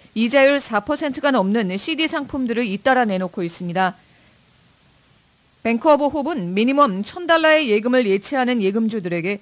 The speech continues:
이자율 사점오 퍼센트를 제공하는 씨디 프로모션을 진행하고 있으며 한미은행은 미니멈 만 달러의 예금을 예치하는 예금주들에게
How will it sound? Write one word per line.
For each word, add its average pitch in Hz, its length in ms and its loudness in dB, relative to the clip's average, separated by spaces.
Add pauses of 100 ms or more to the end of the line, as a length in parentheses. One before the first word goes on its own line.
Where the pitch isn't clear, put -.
(240)
이자율 233 580 4
사점오 285 480 -2
퍼센트를 285 560 -2
제공하는 208 680 -4
씨디 330 300 -2
프로모션을 320 680 -4
진행하고 214 500 -2
있으며 170 460 -6 (440)
한미은행은 277 840 0
미니멈 240 460 0
만 185 240 0
달러의 302 420 2
예금을 233 340 2
예치하는 220 520 -2
예금주들에게 185 880 -4